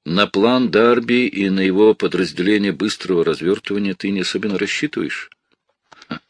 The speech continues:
а ты?" "Я нет. Но мне не надо ни на что рассчитывать. Решение должен принимать ты, Дэйв". Как очень лапидарно выразился один из твоих предшественников,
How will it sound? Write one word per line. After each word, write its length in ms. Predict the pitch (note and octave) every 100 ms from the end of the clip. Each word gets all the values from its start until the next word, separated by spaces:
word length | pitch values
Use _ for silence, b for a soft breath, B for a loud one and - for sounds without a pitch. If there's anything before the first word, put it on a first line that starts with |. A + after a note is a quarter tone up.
| _
а 100 | - -
ты?" 320 | - - F3+ - _ _ _ _ _ _ _ _ _ _ _ _ _
"Я 360 | D2 D#2+ G#2+ C3+
нет. 600 | F#2+ C#2 A#1+ - - - _ _ B B
Но 360 | D2+ F2 F#2 F#2
мне 240 | F#2 F#2+
не 120 | G2
надо 340 | F#2+ G2 G2+ G#2+
ни 100 | G#2
на 100 | G#2
что 240 | - G#2+
рассчитывать. 920 | A2+ - D3+ - G#2+ - - - - _ _ _ _ _ -
Решение 480 | - - E2+ F#2+
должен 340 | F2 F#2+ G2 F#2
принимать 460 | - E2 F#2 -
ты, 220 | - D2+ -
Дэйв". 580 | - - - - - _ _ _ _ _ _ _ _ _ _ _ _
Как 240 | - F2 -
очень 320 | D3 - B2+
лапидарно 840 | A2+ A2+ A2 F#2 B2 A#2+ A#2 G#2+ -
выразился 560 | F2+ A#2 G2 G2 -
один 220 | F#2 A2 G#2+
из 120 | -
твоих 280 | F#2 G#2 -
предшественников, 840 | F2+ - D3 - F3 F3 F#3